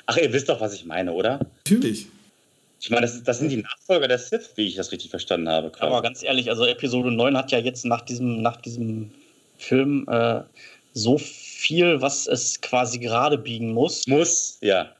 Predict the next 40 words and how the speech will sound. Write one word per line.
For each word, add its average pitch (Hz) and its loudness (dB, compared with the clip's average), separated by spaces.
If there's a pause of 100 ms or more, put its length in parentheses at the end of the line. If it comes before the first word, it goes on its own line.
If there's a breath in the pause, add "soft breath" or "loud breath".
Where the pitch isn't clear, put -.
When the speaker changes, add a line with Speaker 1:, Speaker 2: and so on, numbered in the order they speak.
(160)
Speaker 3:
Ja, 117 2 (140)
ich, - -14 (680)
glaubt 110 -2
ihr, 110 2
dass 139 0
das - -2
möglich 131 -2
ist? 220 0
Also 123 0
ich - -4
kann's - -4
mir 123 4
echt - -4
kaum, - 0
es 175 -4
muss 185 0
ja 143 4
ein 127 -2 (200)
völliges 254 2
Meisterwerk 139 0
werden, 147 0
um 165 -6
Speaker 1:
Ja, 170 4
Speaker 3:
das, 170 2
Speaker 1:
eben, 190 2
Speaker 3:
um - -12
da 180 2
den 233 4
Speaker 1:
eben. 196 0
Speaker 3:
Bogen 240 -2
noch - -12
mal 131 0
zu - -10
schlagen. 117 -2
Also 120 -6
ich - -8
Speaker 1:
Die 139 2
Speaker 3:
kann's 135 6
mir 175 6
nicht - -